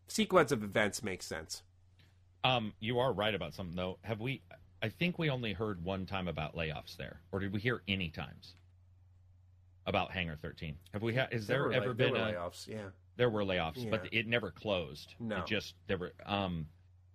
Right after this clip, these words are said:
Speaker 2: so to me, that does, I mean, obviously they're working on something. Their name hasn't showed up on any other games as a secondary help developer, have they? Has Hangar thirteen showed up on any other games by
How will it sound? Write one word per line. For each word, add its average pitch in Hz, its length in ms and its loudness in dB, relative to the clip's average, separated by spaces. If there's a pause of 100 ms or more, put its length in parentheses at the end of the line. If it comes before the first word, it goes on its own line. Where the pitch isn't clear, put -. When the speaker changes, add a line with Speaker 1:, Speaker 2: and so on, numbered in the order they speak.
Speaker 2:
so - 200 4
to 147 120 0
me, 151 200 4
that 110 200 4
does, 117 340 2
I 117 120 0
mean, 110 320 -2
obviously 120 400 2
they're 95 100 0
working 104 240 -4
on 90 140 -4
something. 90 440 -4
Their 95 160 2
name 104 200 2
hasn't 90 280 -4
showed 92 220 -2
up 85 140 -2
on 90 100 -2
any 90 220 -2
other 85 120 -2
games 82 520 -4 (500)
as 104 220 2
a 90 160 0
secondary 87 500 -4
help 95 260 -2
developer, 80 440 -6
have 85 220 -2
they? 98 200 -2 (180)
Has 110 160 0
Hangar 120 260 0
thirteen 110 440 -4
showed 104 320 0
up 101 200 2
on 92 360 -2
any 101 240 0
other 92 200 0
games 90 360 -2
by 90 320 0